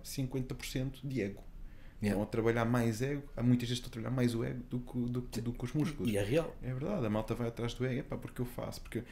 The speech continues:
Speaker 1: mim quando me perguntam quanto é que fazes no supinense,
Speaker 2: <laughs> Exatamente.
Speaker 1: faço ideia. Pá, lembro-me
Speaker 2: Yeah.
Speaker 1: de uma vez que tentei, porque é lógico, estou neste, neste meio, já tentei superar-me nesse aspecto a nível de força. Pá, lembro-me de uma vez que tentei, fiz X. Pá, mas é uma referência, não faço isso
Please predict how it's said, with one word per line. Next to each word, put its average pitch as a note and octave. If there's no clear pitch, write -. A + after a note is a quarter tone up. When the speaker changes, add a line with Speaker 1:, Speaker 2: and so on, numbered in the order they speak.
Speaker 1:
mim B2+
quando C#3
me B2+
perguntam B2
quanto G#2+
é -
que -
fazes A2+
no A#2
supinense, A#2+
Speaker 2:
<laughs> -
Exatamente. G#2+
Speaker 1:
faço -
ideia. F#2+
Pá, -
lembro-me D3
Speaker 2:
Yeah. C#3
Speaker 1:
de C#3+
uma D3+
vez D3
que -
tentei, C#3+
porque -
é B2+
lógico, D#3
estou C#3
neste, C#3+
neste B2+
meio, C#3
já C3
tentei B2
superar-me A#2+
nesse A#2+
aspecto A2+
a -
nível G#2+
de -
força. -
Pá, -
lembro-me C#3+
de D#3
uma D#3
vez D#3
que D#3
tentei, F3
fiz E3
X. -
Pá, A#3+
mas F#3
é G3+
uma F#3+
referência, C#3
não C#3+
faço C3+
isso -